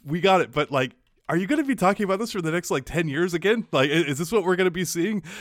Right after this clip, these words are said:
And again, I, I, I think Sakurai is amazing. Um, he's v-, clearly a very special kind of developer. Um, Smash games are just, uh, uh, phenomenal, but, like,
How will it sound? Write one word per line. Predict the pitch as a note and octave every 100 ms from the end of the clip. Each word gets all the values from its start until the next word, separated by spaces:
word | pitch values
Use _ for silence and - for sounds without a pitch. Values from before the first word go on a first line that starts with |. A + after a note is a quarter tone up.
| F#3
And | G3+
again, | G3 E3 D3
I, | D3 -
I, | C#3 C#3 B2 - -
I | C#3 C#3+
think | D3
Sakurai | - C#3+ A#2+ B2+ A#2
is | G#2
amazing. | A2 A#2+ A#2 A2 A2 G#2 - -
Um, | A2+ G2+ F#2 -
he's | B2+ G2+
v-, | G#2+ B2 B2+
clearly | - - F3 E3 B2 A#2
a |
very | G#2 G#2+ B2+ B2+ A2+
special | - A2+ - A#2
kind | A2+ A2
of |
developer. | G2 G#2 G#2 G2 G#2 G2+ - - -
Um, | A2 G#2+ F#2 - _ _ _ _ _ _ -
Smash | - D3 C3
games | - C3 A2+
are |
just, | G#2+ A2 -
uh, | B2+ -
uh, |
phenomenal, | A2 C3 A2+ A#2+ B2+ C#3+ D3+
but, | D#3 F3+ -
like, | F3 E3+ _